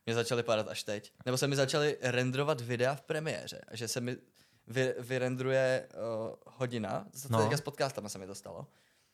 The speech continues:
Speaker 1: Že se mi vyrendruje jako hodinový soubor, když si to otevřeš čemkoliv,
Speaker 2: No.
Speaker 1: tak vidíš hodinu, ale jakmile se dostaneš do určitého bodu, tak ti to začne crashovat to video. Že, že
Speaker 2: No.
Speaker 1: když si prostě posunu, posunu na té, na té časové, eh,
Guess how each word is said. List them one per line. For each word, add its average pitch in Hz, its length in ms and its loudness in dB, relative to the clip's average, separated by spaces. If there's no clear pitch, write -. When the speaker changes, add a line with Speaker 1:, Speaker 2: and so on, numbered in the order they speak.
Speaker 1:
Že 117 60 -8
se 123 60 -4
mi 127 220 0
vyrendruje 131 380 -2
jako - 280 -6
hodinový 123 420 -2
soubor, 95 480 -6
když 123 180 -10
si 127 100 -8
to 107 120 -6
otevřeš 107 360 -8
čemkoliv, 113 300 0
Speaker 2:
No. 120 60 4
Speaker 1:
tak 139 100 -4
vidíš 123 220 -8
hodinu, 104 440 -8
ale 117 340 2
jakmile 127 340 -2
se 135 140 -2
dostaneš 123 300 -2
do 127 100 0
určitého 127 300 -6
bodu, 113 180 -2
tak 113 100 -4
ti 123 60 -6
to 117 60 -4
začne 117 200 -2
crashovat 123 440 -2
to 107 120 -6
video. 95 300 -6
Že, 123 240 -2
že 131 220 4
Speaker 2:
No. 139 400 6
Speaker 1:
když 127 300 -4
si 147 100 -2
prostě 131 300 -2
posunu, 139 680 -2
posunu 131 360 -2
na 131 120 2
té, 131 100 -8
na 117 120 -6
té 123 120 -10
časové, 123 680 -6
eh, 101 40 -6